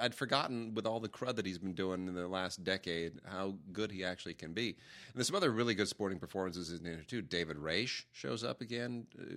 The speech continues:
who, you know, was, like, the only recognizable face in United ninety-three. Um, he was always great.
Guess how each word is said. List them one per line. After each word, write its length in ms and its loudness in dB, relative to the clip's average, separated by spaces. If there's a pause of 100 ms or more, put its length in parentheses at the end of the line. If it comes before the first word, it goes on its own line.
(340)
who, 180 -6
you 140 -2
know, 80 0
was, 180 -2
like, 140 0
the 140 0
only 160 2
recognizable 580 -2
face 340 -2
in 80 -6
United 360 -2
ninety-three. 600 -2 (520)
Um, 920 6
he 100 -8
was 120 -4
always 240 2
great. 300 0